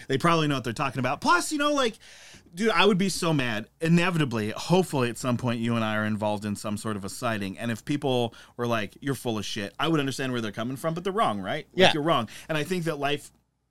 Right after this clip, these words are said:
Speaker 1: when people ask me, we've talked a lot in this podcast about not being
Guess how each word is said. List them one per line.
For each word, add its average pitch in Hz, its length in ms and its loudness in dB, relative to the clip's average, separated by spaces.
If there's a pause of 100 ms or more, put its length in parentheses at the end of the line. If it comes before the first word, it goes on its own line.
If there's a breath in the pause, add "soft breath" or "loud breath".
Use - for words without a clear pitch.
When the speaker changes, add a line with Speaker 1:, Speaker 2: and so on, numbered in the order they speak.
(380)
Speaker 1:
when 160 180 4
people 160 220 4
ask 139 220 0
me, 127 200 -2 (680 loud breath)
we've 156 120 2
talked 202 200 4
a 170 40 2
lot 156 160 4
in 147 60 0
this 131 120 0
podcast 123 400 -4
about 120 240 0
not 127 260 -2
being 120 300 -2